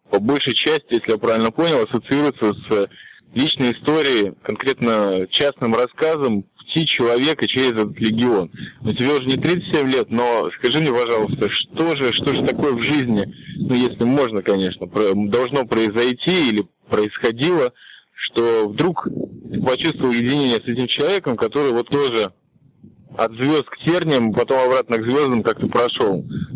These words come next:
Почему именно поиск боли, почему поиск очищения? Что же нужно такого совершить, чтобы под-, прийти в легион? И, может, поконкретнее из рассказа этого человека,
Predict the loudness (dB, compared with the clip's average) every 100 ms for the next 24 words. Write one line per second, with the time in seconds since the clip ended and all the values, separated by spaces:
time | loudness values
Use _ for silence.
0 | -12 -12 -6 -4 -2 -2 0 0 0 0
1 | 0 0 -2 -2 -2 0 -2 -4 -2 0
2 | 2 0 0 0 0 -2 0 0 0 -2
3 | -2 0 2 2 0 0 0 0 0 0
4 | -2 2 0 0 0 0 0 0 0 0
5 | 0 0 -2 -2 0 0 0 0 0 2
6 | 2 0 -4 -20 -20 -20 _ -4 0 2
7 | 2 4 2 0 -8 -8 -6 -6 -8 -4
8 | 0 0 0 2 2 2 2 2 2 0
9 | -2 -8 -10 -10 -8 -2 0 0 0 0
10 | 2 2 0 0 2 2 2 2 0